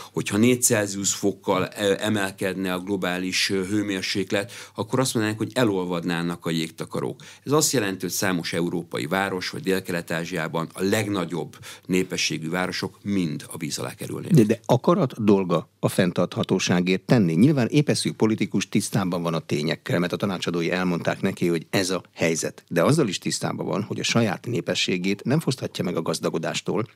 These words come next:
Speaker 2: ha megvan rá a pénze és a technológiai fejlettsége. Nem mondhatja neki azt, mondjuk, Kína,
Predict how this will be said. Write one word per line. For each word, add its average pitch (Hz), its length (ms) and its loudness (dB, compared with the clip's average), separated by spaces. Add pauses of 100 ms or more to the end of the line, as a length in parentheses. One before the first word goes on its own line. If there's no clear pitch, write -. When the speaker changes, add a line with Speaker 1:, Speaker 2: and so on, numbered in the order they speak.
(140)
Speaker 2:
ha - 140 -4
megvan 82 320 0
rá 80 160 -2
a 76 100 -2
pénze 85 520 -2
és - 140 -2
a - 40 -6
technológiai 87 640 0
fejlettsége. 87 540 -2
Nem 254 120 4
mondhatja 127 400 0
neki - 280 -4
azt, - 220 -6
mondjuk, - 280 -8
Kína, 92 420 4